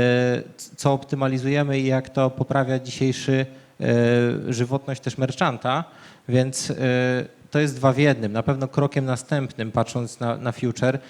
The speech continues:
jest jeszcze dodanie elementu kas fiskalnych opartych o oprogramowanie, czyli tak zwanych wirtualnych kas fiskalnych i wtedy robimy już rozwiązania trzy w jednym.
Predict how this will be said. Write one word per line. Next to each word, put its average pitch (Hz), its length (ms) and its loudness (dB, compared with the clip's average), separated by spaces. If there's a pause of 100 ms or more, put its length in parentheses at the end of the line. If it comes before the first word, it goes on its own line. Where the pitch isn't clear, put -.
(120)
jest 120 140 -6
jeszcze 131 200 -4
dodanie 135 420 2
elementu 131 580 2 (340)
kas 139 240 0
fiskalnych 127 480 -6
opartych 123 360 0
o 131 40 10
oprogramowanie, 120 800 2
czyli 120 160 -4
tak 117 140 -8
zwanych 117 300 -6
wirtualnych 120 560 2
kas - 220 -4
fiskalnych 113 800 -6
i 113 40 -12
wtedy 131 320 -2
robimy 131 320 -2
już 131 180 -2
rozwiązania 123 580 -4 (280)
trzy - 220 2
w 127 60 2
jednym. 127 420 0